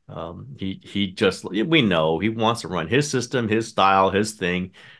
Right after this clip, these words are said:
his, his idea of what, the way the game looks. And it does not include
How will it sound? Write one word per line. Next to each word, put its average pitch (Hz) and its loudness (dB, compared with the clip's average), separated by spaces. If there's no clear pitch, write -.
his, 98 -4
his 104 -4
idea 92 2
of 85 -4
what, 87 -4
the 92 -4
way 87 -2
the 85 -6
game 92 -2
looks. 78 -8
And 85 -6
it 90 -4
does 87 -2
not 95 4
include 87 -4